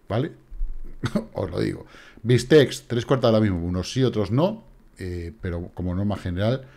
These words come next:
ya se están empezando a hacer unos chuletones que flipáis, pero que flipáis, pero chuletones que aquí dirías, "Ojo", el Wagyu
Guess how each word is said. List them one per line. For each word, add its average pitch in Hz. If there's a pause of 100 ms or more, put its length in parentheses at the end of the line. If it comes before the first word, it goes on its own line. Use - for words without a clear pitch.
(400)
ya 123
se -
están 110
empezando 101
a 95
hacer 95
unos 92
chuletones 101
que 95
flipáis, 104
pero 80
que 87
flipáis, 90
pero 87
chuletones 104
que 120
aquí 107
dirías, 101 (320)
"Ojo", 82 (300)
el 85
Wagyu 120